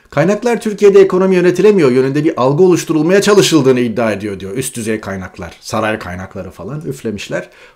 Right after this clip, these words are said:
Bunun adı da, bunun da psikolojik olduğu iddiasında. İşte böyle üfürüyorlar. "Bir psikolojik algı, ekonomi yönetilemiyor. Üst düzey yetkililer bana dedi ki" filan.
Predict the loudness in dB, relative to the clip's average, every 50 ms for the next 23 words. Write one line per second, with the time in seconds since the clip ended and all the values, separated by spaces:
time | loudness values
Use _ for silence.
0 | _ -4 -2 0 0 0 0 -2 -2 -2 -2 -2 -2 0 0 2 4 4 4 2
1 | 0 -2 -6 -4 0 4 6 6 6 4 6 6 6 6 6 4 2 -2 -2 -4
2 | -6 -6 -6 -8 -10 -16 -14 -14 -14 -14 -14 -16 _ -20 -20 -12 -8 -4 -4 -2
3 | 0 0 -2 -2 -2 -4 -2 -2 -2 -4 -6 -12 -16 -20 _ _ _ _ _ _
4 | _ _ _ -2 -2 -2 -2 -6 -8 -8 -6 -4 -2 -2 -2 -2 -2 -4 -4 -4
5 | -4 -2 -2 -2 0 2 2 2 2 0 -2 -4 -4 -4 -4 -2 -4 -2 -2 -2
6 | -4 -2 -2 -2 0 0 -2 -2 -2 -4 -4 -4 -8 -4 0 0 2 2 2 0
7 | -2 -4 -6 -4 -2 -2 -2 -2 -2 -4 -2 -4 -4 -4 -4 -6 -6 -8 -8 -8
8 | -8 -10 -10 -10 -12